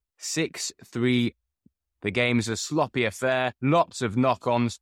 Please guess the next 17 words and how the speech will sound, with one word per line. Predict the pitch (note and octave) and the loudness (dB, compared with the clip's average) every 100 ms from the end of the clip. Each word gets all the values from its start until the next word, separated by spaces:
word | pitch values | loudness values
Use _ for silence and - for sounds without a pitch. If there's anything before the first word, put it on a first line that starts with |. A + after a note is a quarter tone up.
| - | -12
It's | G#2 - - | -8 -6 0
not | F#3 E3 | 2 2
really | D3+ C#3 A2+ | 2 2 0
a | |
spectacle, | - - - - F#3+ - - C3+ C#3+ C3+ B2+ _ _ _ _ | -4 -10 -12 -4 -4 -2 -6 -2 -2 -2 -6 _ _ _ _
but | G#3+ C#3 C3 - | 0 0 -2 -14
Benetton | A#2+ E3+ D#3 D3 D#3+ C#3+ B2 | -6 -2 0 0 -2 -2 -2
do | C3+ C#3+ C#3+ C3 | 0 2 2 2
look | C3 C3 - - | 0 0 -6 -2
dominant. | D3 C3+ A2 F#2 F#2 | 2 4 2 0 -4
And | A2+ A#2+ B2+ | 0 2 2
then | C#3 C3+ | 2 0
thirty-six | - D3 C#3 A#2+ - - | 2 0 0 -4 -6 -4
minutes | A#2+ A#2 D#2 | -4 -4 -2
in, | C#3+ C3 - - - | -2 -2 -4 -10 -2
a | C3+ C3 | 0 2
love | C3+ D3 D#3 E3+ | 0 2 2 2